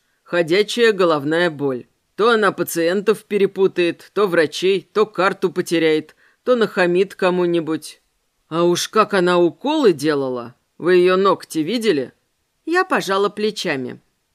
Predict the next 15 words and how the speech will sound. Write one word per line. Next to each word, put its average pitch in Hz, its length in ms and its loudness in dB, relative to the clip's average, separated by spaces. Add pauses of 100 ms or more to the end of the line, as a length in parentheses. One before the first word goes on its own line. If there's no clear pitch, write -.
(140)
Симпатичный 330 920 -2
маникюр. 214 720 -2 (380)
Девушка 247 560 -4
предпочитала 262 800 0
нейл-дизайн 233 880 0
в - 60 -12
стиле 302 340 -4
кровавых 240 560 -2
пальчиков. 143 600 -4 (420)
Длиннющие, 214 840 -2
сантиметра 269 760 -2
три 233 240 -4
когти 165 680 -6
пожарно-красного 240 1040 -2
цвета. 139 560 -8